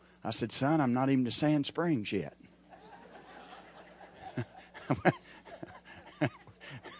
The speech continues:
I mean, I was getting a call every hour, "Dad, how'd you do?"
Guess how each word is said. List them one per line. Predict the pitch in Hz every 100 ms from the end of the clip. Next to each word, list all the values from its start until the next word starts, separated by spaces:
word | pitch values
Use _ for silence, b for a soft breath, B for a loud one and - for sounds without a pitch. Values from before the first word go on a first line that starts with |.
| 170 - 175 - B 139 -
I | 202
mean, | 185 175
I | 208
was | 196
getting | 175 170
a |
call | - 185 196 180
every | 165 165 175
hour, | 160
"Dad, | 131 160 160
how'd | 175 147
you | 165
do?" | 190 160